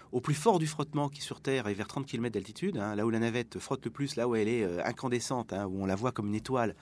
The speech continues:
quand elle rentre le, le, le, pendant la nuit, euh, on la voit à un, un point très brillant,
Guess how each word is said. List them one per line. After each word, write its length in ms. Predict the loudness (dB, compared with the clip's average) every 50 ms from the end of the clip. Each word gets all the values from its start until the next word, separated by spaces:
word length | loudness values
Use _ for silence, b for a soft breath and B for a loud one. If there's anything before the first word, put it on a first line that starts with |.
| B B B
quand 180 | -6 -4 -4
elle 60 | -4 -4
rentre 220 | -6 -6 -4 -4
le, 80 | -4 -2
le, 200 | -2 -4 -6 -6
le, 100 | -8 -10
pendant 240 | -10 -8 -6 -6
la 100 | -4 -4
nuit, 280 | -4 -2 -2 -2 -2 -4 B B B B B B B B B B
euh, 120 | -4 -2 -2
on 80 | 0
la 80 | 0 0
voit 220 | 2 2 2 2
à 180 | 2 2 0 -2
un, 40 | -4 -4
un 120 | -6 -6 -6
point 160 | -4 -4 -4
très 160 | -2 -2 -2
brillant, 340 | 0 0 0 2 2 0